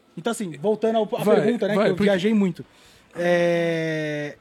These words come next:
Speaker 1: eu achei que eu tinha perdido na, na faculdade e nesses doze anos de mercado financeiro. Eu fui cada vez me afastando mais.
Speaker 2: Tá.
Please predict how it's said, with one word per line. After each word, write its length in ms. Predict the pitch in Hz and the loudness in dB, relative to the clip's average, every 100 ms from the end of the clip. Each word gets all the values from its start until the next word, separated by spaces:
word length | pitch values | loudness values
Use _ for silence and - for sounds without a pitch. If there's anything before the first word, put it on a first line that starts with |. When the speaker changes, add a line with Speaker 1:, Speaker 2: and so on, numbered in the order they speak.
| _ _ | _ _
Speaker 1:
eu 240 | - 202 208 | -2 0 0
achei 200 | 196 233 | 0 -2
que 60 | |
eu 40 | 247 | -2
tinha 120 | 247 | -2
perdido 480 | 240 214 185 202 196 | 0 0 0 0 0
na, 240 | 185 180 | 0 -2
na 100 | 180 | -4
faculdade 920 | 180 190 185 180 214 262 226 240 220 196 160 151 _ - - | -6 -6 -2 0 0 0 -2 -4 -6 -10 -18 -20 _ -20 -2
e 80 | 202 | 2
nesses 280 | 226 226 220 | 2 0 -2
doze 300 | 185 247 233 | 2 2 2
anos 160 | 240 | -2
de 60 | 220 | -2
mercado 280 | 226 233 214 | -2 -2 -6
financeiro. 480 | - 233 - 190 165 | -6 -6 -2 -2 -2
Eu 40 | |
fui 180 | - 196 | -4 -6
cada 220 | 208 196 | -4 -4
vez 120 | 202 | -2
me 80 | 214 | -4
afastando 440 | 208 214 - 214 | -4 -6 -6 -4
mais. 420 | 233 185 143 - - _ | -4 -4 -10 -14 -20 _
Speaker 2:
Tá. 240 | 143 131 | -2 -2